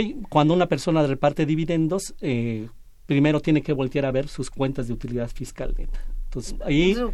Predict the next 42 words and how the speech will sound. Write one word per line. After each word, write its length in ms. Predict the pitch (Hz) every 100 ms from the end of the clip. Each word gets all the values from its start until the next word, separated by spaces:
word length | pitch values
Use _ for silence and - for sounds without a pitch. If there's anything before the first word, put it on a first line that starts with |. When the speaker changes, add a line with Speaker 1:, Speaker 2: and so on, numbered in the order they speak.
| -
Speaker 2:
su 120 | 254
cuenta 140 | -
Speaker 1:
anterior, 400 | 156 196 190 208
Speaker 2:
con, 100 | 202
sus 80 | -
Speaker 1:
anteriormente, 680 | 165 151 170 196 208 202 202
Speaker 2:
utilidades 260 | 220 233 202
acumuladas, 80 | 165
Speaker 1:
ajá, 220 | 170 -
Speaker 2:
¿no? 60 | 143
Speaker 1:
anteriormente 680 | 147 - 185 196 190 190 190
Speaker 2:
Contables. 340 | - - 170
Speaker 1:
la, 200 | 127 123
eh, 280 | 120 110 110 - - - -
las 180 | 139 -
cuentas 320 | 147 143 -
contables 600 | 160 165 175 175 254 - - -
necesitan 480 | 131 - 143 139 -
ir 300 | - 160 160
a 80 | 139
ver 240 | 135 151 - -
no 240 | 147 147
tanto 300 | 151 147 147
lo 80 | 139
fiscal, 480 | 175 - 170 196 - - -
Speaker 2:
Así 220 | - 170
Speaker 1:
sino 320 | 175 160 196 - - -
Speaker 2:
es. 80 | 131
Speaker 1:
la 160 | 123
parte 280 | - 135 -
contable, 540 | - 156 160 175 165 226 208 -
porque 260 | 135 139
muchas 320 | 139 135 139
veces 400 | 139 135 143 - - - - -
algunos 420 | - 131 143 139 -
contribuyentes 640 | 139 143 139 139 143 156
cometen 440 | - 135 131 131 131
ese 160 | -
error 320 | 139 170 170
de 180 | 127 120
decir, 320 | 117 117 139
bueno, 300 | 127 160 196